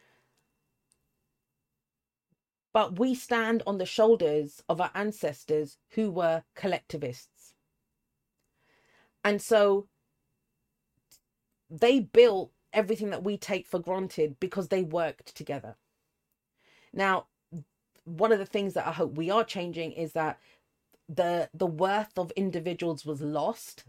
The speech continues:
I think that's a kind of very Capricorn of, you know, that's the Three of Pentacles. We build it strong together. Like, yes, w-, and why, what does that mean? We've celebrated the cathedrals that we've built. We've celebrated those, right? That, look at this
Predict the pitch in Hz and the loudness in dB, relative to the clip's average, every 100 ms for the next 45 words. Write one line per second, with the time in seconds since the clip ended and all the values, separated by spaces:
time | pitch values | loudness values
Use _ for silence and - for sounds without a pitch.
0 | - - 143 143 127 143 135 151 160 143 | -20 -10 -8 -8 -8 -10 -10 -10 -8 -8
1 | 135 143 156 151 - 151 - 156 147 151 | -10 -6 -6 -6 -8 -10 -10 -8 -4 -4
2 | 143 147 _ _ - - 143 156 156 - | -4 -8 _ _ -18 -10 -8 -4 -6 -6
3 | 196 185 214 233 254 247 - 165 135 151 | -10 -8 0 2 2 -4 -2 -4 -4 -6
4 | 170 175 - - 170 165 - 165 170 - | -2 -2 -4 -6 -6 -6 -6 -6 -6 -10
5 | _ _ _ _ _ _ _ _ _ _ | _ _ _ _ _ _ _ _ _ _
6 | _ _ _ _ _ _ 180 - 180 220 | _ _ _ _ _ _ -6 -6 4 4
7 | 220 - - 175 131 - 160 - - 208 | 4 -6 -14 -14 -14 -16 -16 -6 0 0
8 | 190 170 170 196 247 247 233 226 233 190 | -2 -12 -6 0 2 4 4 4 0 0
9 | 214 147 160 208 - 233 240 226 196 170 | -2 0 4 2 2 2 2 4 0 0
10 | 170 - 175 - 208 185 156 139 151 147 | -8 -10 -12 -6 -6 -4 -4 -4 -8 -10
11 | 131 131 127 - - 165 - 220 202 185 | -8 -8 -8 -10 -8 -6 0 2 4 2
12 | 156 147 180 135 127 123 151 170 - - | 0 0 0 0 -4 -6 -4 -6 -10 -20
13 | - 147 185 226 233 226 | -6 -4 -2 0 2 2